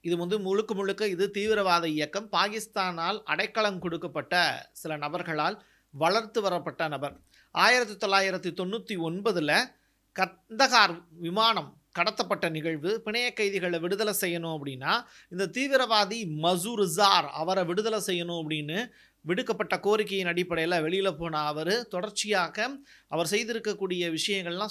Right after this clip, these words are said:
சோமாலியா வரைக்கும் நீண்டது. மும்பை தீவிரவாத தாக்குதல், பதான்கோட் தாக்குதல், ரெண்டாயிரத்தி பத்தொன்பது புல்வாமா தாக்குதல், இது எல்லாத்துலயுமே சம்பந்தப்பட்ட நபர் அவர்.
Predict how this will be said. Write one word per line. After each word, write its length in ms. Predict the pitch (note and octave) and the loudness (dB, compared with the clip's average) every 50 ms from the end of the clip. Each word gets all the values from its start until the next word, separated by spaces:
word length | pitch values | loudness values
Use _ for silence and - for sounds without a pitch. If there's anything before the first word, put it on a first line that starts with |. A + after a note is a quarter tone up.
| - | -2
சோமாலியா 520 | G#3 G#3 G#3 G#3 G#3+ G#3 G#3+ G3+ G3 F#3 F3 | -2 -2 -2 0 0 0 2 2 2 2 2
வரைக்கும் 320 | E3+ E3+ F3+ F3 - F3+ | 2 2 0 0 -4 -4
நீண்டது. 400 | E3 D#3+ D#3 D3 C#3+ C3 B2+ - - | -4 -4 -6 -6 -8 -10 -12 -12 -12
மும்பை 280 | D#3+ D#3+ E3+ F#3 F#3+ E3+ | -10 -8 -2 -2 -2 -2
தீவிரவாத 480 | F3 F3+ E3+ F3 E3+ D#3+ D#3+ D3+ D#3 D3+ | -2 -2 0 0 2 2 2 0 0 -2
தாக்குதல், 480 | D3+ D3+ D3+ - - D#3 D3 D#3 D3+ | -2 -2 -4 -4 -4 -6 -4 -4 -2
பதான்கோட் 480 | D3 D#3 D#3 E3+ F3 F3+ E3+ E3+ D3+ - | -2 -2 -2 -2 -2 -2 -2 -4 -4 -4
தாக்குதல், 480 | - D3+ D3 - D#3+ D3+ D3+ C#3+ D3 | -4 -6 -6 -6 -6 -8 -8 -8 -4
ரெண்டாயிரத்தி 320 | D3 E3 E3 E3+ D#3+ - D3+ | 0 0 0 0 0 -4 -8
பத்தொன்பது 440 | D3 D3+ - D#3+ D3+ D3+ D3+ C#3+ C3+ | -8 -8 -8 -8 -8 -6 -6 -8 -6
புல்வாமா 400 | C#3 D#3 D#3 F3 F3+ F3 F3 E3 | -4 -4 0 0 0 0 0 -2
தாக்குதல், 480 | E3 E3 D3+ - - D3+ D3 D3+ D#3 - - - - - - | -2 -2 -4 -4 -6 -8 -8 -8 -8 -10 -14 -20 -20 -20 -12
இது 220 | - C#3+ E3 E3+ F#3+ | -4 0 2 4 6
எல்லாத்துலயுமே 540 | G#3+ A#3 B3 A#3+ A#3+ A#3 A#3 A3 G#3+ A#3 | 6 6 4 4 2 -2 -4 -4 -4 -6
சம்பந்தப்பட்ட 640 | A#3+ A3+ A3 G3 G#3 A#3 A3+ A3+ F3 F#3+ E3+ - D3+ | -6 -2 -4 -2 -2 -2 -4 -4 -4 -4 -4 -4 -4
நபர் 260 | D3 C#3+ C#3 D3 D3+ | -4 -2 -2 0 0
அவர். 340 | D3+ C#3+ D#3 F#3+ A#3 - | 0 0 0 -2 -2 -4